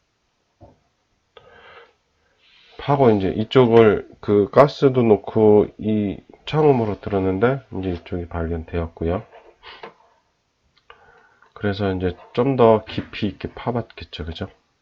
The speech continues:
제대로 알아야 되니까. 깊이 있게 팠더니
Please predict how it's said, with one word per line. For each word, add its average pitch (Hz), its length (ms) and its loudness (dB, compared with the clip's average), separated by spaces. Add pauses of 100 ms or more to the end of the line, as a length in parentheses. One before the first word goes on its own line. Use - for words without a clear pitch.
(160)
제대로 87 360 -6
알아야 82 300 -6
되니까. 80 500 -12 (2250)
깊이 101 220 -12
있게 117 140 -10
팠더니 104 840 -4